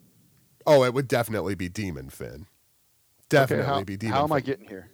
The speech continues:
Speaker 1: 'Cause we haven't, 'cause we haven't yet had a Demon Finn at WrestleMania. Hasn't happened yet.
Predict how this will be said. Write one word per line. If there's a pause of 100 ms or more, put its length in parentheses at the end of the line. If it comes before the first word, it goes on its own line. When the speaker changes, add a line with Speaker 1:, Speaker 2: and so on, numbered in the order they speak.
Speaker 1:
'Cause
we
haven't,
'cause
we
haven't
yet
had
a
Demon
Finn
at
WrestleMania. (640)
Hasn't
happened
yet.